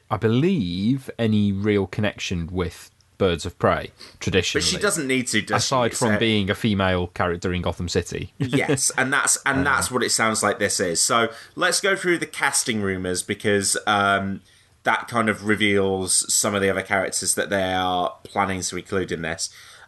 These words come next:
Speaker 2: Um, so first of all, um, there's Black Canary. Uh, they, the casting rumours, uh, this is, uh, co-, according to the, um, Hollywood Reporter, so fairly legit, are, um,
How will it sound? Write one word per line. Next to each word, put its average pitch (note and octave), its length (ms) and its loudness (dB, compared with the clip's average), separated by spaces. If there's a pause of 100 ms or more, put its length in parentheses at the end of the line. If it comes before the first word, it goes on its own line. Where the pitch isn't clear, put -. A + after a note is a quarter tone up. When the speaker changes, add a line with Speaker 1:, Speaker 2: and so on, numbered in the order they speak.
Speaker 2:
Um, A2 640 2 (120)
so A#2+ 440 2
first D3+ 420 0
of C3+ 100 -4
all, C3 600 2
um, A2 500 2 (140)
there's G2+ 140 -4
Black - 320 -2
Canary. G2 520 0 (520)
Uh, F#2+ 220 4 (100)
they, G#2 360 2 (140)
the G#2 180 0
casting A#2 400 -2
rumours, G#2 480 0
uh, G2+ 140 -2
this A2 240 0
is, A2 60 6 (120)
uh, G2+ 120 4
co-, - 320 0
according G#2 380 0
to - 180 -4
the, F#2+ 420 -2
um, F#2 500 0 (440)
Hollywood G2+ 400 0
Reporter, F#2 440 -4
so - 160 -2
fairly A2 320 2
legit, F#2+ 440 0 (360)
are, G#2 320 2
um, A2 360 0